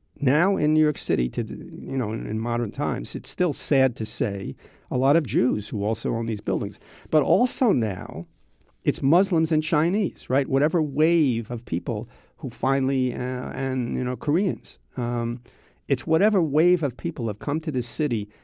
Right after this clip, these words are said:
and after a couple of generations have also found a place, instead of being victimized like they were in a lot of other places, now they are the victimizers.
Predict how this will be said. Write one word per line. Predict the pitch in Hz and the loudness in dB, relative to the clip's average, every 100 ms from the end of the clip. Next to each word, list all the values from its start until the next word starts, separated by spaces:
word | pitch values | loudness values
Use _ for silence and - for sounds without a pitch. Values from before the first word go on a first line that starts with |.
| - | -10
and | 127 | -4
after | 131 139 - 131 | -2 -2 0 -2
a | |
couple | - 151 143 | -2 -2 -2
of | |
generations | 127 143 135 127 202 - 117 131 - - _ _ | -2 0 0 0 0 -2 -8 -10 -16 -20 _ _
have | - 127 | -2 -2
also | - 180 233 - 113 | 2 0 0 0 -2
found | 110 120 127 131 | -2 -4 -2 -2
a | |
place, | 107 - 104 107 - - | -4 -4 -4 -6 -10 -16
instead | - - 131 | -10 -2 -2
of | 156 | -2
being | 135 123 90 | -2 -2 0
victimized | 107 135 - 113 107 - 117 - | -2 0 -2 -2 -4 -8 -10 -8
like | 113 | -8
they | 120 | -4
were | 107 107 | -4 -2
in | 110 | -2
a | 104 | -2
lot | 107 | -4
of | 104 | -4
other | 120 - | -6 -6
places, | - - - 120 - - _ - | -8 -10 -10 -16 -18 -20 _ -4
now | 131 147 165 165 | 0 2 2 0
they | 135 104 135 139 | -4 0 2 4
are | 139 123 120 | 4 2 2
the | 117 | 0
victimizers. | 135 127 123 113 113 113 101 - - | -2 0 0 0 0 0 -2 -8 -16